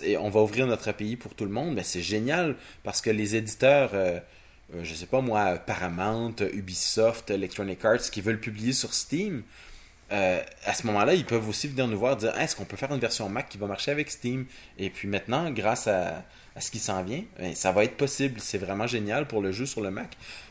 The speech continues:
Parce que Transgaming a sa propre plateforme qui est un peu comme Steam, uniquement pour le Mac. Ça s'appelle Game Tree Online, qui permet de faire de la vente de logiciels, euh, de jeux pour le Mac. Mais, euh, le, le, le but de cette plateforme-là, c'est vraiment de valider,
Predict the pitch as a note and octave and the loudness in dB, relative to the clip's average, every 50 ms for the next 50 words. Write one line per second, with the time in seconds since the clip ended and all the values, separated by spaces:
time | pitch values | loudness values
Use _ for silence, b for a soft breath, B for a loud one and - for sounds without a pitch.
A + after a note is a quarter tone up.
0 | B - - F2+ - - - G2+ F2+ F2 F#2 - - - A#2+ A2+ A2+ G#2+ G#2 A2 | B -12 -8 -6 -6 -4 -4 -4 -4 -4 -6 -8 -6 -2 -2 -2 -2 0 -2 0
1 | G#2+ C3 C#3+ B2+ - - F#2+ - - - B2 - - A2 - - F#2 - - - | 0 0 0 -2 -2 -2 -4 -2 -2 -2 -2 -2 -4 -8 -4 -4 -4 -4 -2 -2
2 | B2+ B2+ B2 A2+ G#2+ - G2 - G#2 G2+ F#2 - - - D3+ D#3 D#3 B2 G#2+ F#2 | -2 0 0 -4 -4 -6 -6 -6 -4 -6 -6 -6 0 2 2 2 2 0 -2 -2
3 | - - - - B2 C#3+ F3+ E3 A#2+ F#2 - - - A2 G#2+ G2 - A2+ A2+ - | -4 -6 -4 -4 -4 -2 -2 -2 -4 -6 -8 -8 -8 -6 -6 -6 -4 -6 -6 -4
4 | - G#2 F#2+ F#2+ G2 A2 D3+ - - - F2+ - - - G2 G2 G2 B B B | -2 -4 -4 -2 -4 -6 -6 -8 -10 -10 -10 -10 -8 -6 -4 -4 -4 B B B
5 | B B B B G2 G2 A2+ A#2+ A2+ G#2+ G#2+ - - A#2+ A2 G#2+ G2 F#2 F#2+ F#2+ | B B B B -6 0 2 2 2 2 -2 -4 -4 -2 -2 0 0 0 0 -2
6 | G#2 C3+ F#3 G#3 F#3 C3 G#2+ - - - G2+ F#2 G2+ G#2+ G2+ F#2+ - G2+ F#2 F#2+ | -2 -2 -2 -2 -2 -4 -4 -6 -6 -4 -4 -2 0 -2 -2 0 0 0 0 0
7 | F2+ F2+ D#2+ D#2+ F#2+ G2 G#2 A2 G#2 G2 G2+ F#2+ F#2+ F#2+ F#2+ F#2 - - G#2 G#2+ | -2 -4 -4 -4 -4 -4 -2 -4 0 0 0 0 0 -2 -2 -2 -4 0 2 2
8 | A2+ A#2+ A2+ B B B B B B B B - - G2+ G2+ G2+ G#2+ G2 F#2 G#2+ | 2 2 0 B B B B B B B B -4 -2 -2 2 2 2 2 2 0
9 | A#2 A#2 - A2 G#2 G2 F#2+ G#2+ C#3+ F#3+ F#3+ - - B B B B B B - | -2 -2 -2 0 0 0 0 0 -2 -4 -4 -8 -14 B B B B B B 0
10 | G2+ A2 A2 G#2+ G#2 G2+ G2+ G2+ G2 G2+ G2 G#2 G2+ G2+ G#2 G2+ G2 G2 G2 F2+ | 4 6 8 10 10 10 8 8 8 6 4 2 4 4 4 6 6 6 4 4
11 | F2 F2 E2+ D#2 D2 D#2 D#2 F2 E2+ F2 G2 G#2+ A2 G#2+ G#2+ B2 F3+ A3+ F3+ C3+ | 4 2 0 -2 -4 -6 -8 -8 -8 -4 -2 -2 -2 -2 -2 0 0 0 0 0
12 | G#2 B2 A2+ - - A#2 - - A2+ G#2 B2 E3 F#3 - B2+ G#2 F#2+ G#2+ C#3 C#3+ | 0 0 -2 2 2 2 2 4 2 2 2 2 2 2 2 2 2 2 2 2
13 | A#2+ G2+ G#2+ A2+ A2 A2 G#2 G#2 A#2+ C#3+ E3+ | 2 6 6 6 6 6 0 0 2 2 2